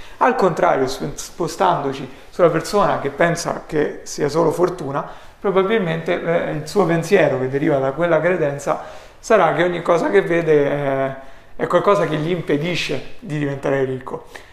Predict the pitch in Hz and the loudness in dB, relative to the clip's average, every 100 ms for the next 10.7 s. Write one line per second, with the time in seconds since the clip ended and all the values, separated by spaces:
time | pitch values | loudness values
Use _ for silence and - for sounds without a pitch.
0 | - - - - - 196 190 - 170 165 | -20 -20 -12 -8 -6 -6 -8 0 2 2
1 | - 151 151 147 143 - 170 170 165 190 | 0 0 0 0 -2 -2 0 0 2 2
2 | 190 196 180 156 147 160 165 151 165 180 | 4 4 4 2 2 0 0 -2 0 2
3 | 180 151 - - 156 - 175 160 165 147 | 4 2 0 -4 -4 0 4 4 4 2
4 | 139 - 147 143 135 156 139 135 135 131 | 0 0 0 0 0 0 0 -2 -4 -4
5 | 131 131 135 147 165 - - - - - | -4 -4 -2 0 -2 -4 -14 -18 -20 -20
6 | - - - - - - - - - - | -20 -20 -20 -20 -20 -20 -20 -20 -4 4
7 | 247 240 208 208 160 156 - 151 143 135 | 6 6 4 4 4 2 2 2 0 -2
8 | - - - - - - - 208 202 233 | -8 -10 -12 -18 -20 -18 -2 0 2 4
9 | 180 143 139 143 160 156 156 - 180 151 | 4 4 -4 -4 -4 0 0 2 4 4
10 | 135 131 143 151 147 147 - | 2 0 -2 -4 -4 -4 -4